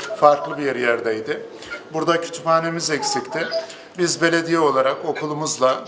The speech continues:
milli eğitimimizle beraber buraya bir kütüphane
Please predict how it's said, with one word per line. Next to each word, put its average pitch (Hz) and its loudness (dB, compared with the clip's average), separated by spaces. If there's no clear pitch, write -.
milli 151 -2
eğitimimizle 147 0
beraber 139 2
buraya 175 4
bir 165 -2
kütüphane 165 0